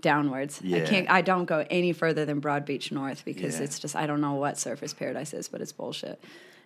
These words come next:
Speaker 1: And then, but coming down this way, I mean, you have these beautiful beaches, and then you go inside to the hinterland, you've got farmland, you've got hills, you've got mountains,
Speaker 2: Yeah.
Speaker 1: and you've got the rainforest down where you go.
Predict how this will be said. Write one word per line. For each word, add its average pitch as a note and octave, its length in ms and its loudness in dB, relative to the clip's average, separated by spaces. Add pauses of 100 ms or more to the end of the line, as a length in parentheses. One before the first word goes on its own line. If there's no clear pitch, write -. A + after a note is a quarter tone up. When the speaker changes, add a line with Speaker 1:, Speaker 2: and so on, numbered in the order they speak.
Speaker 1:
And E3 120 0
then, D#3 220 4
but E3 220 -4
coming F#3+ 300 2
down F3+ 220 2
this E3+ 160 -4
way, E3 140 -2
I - 20 -4
mean, E3+ 160 -2
you D#3+ 60 2
have D3+ 60 -2
these D3+ 140 -2
beautiful F#3 360 2
beaches, F3 520 2
and D#3+ 80 2
then D#3 80 4
you D3+ 100 4
go D#3 140 2
inside E3+ 380 2
to E3+ 100 -2
the D#3+ 60 0
hinterland, D#3+ 480 2
you've D3 140 -4
got - 180 -4
farmland, F#3 760 6
you've D#3 140 -4
got C#3+ 200 -4
hills, F3+ 520 4
you've E3+ 160 -6
got C#3+ 200 0
mountains, F#3+ 580 4
Speaker 2:
Yeah. E3+ 340 -2
Speaker 1:
and D#3+ 100 4
you've D3 140 0
got D#3 340 2
the - 60 -4
rainforest F3+ 840 4
down D#3+ 240 0
where D#3+ 100 0
you E3+ 240 2
go. F3+ 380 2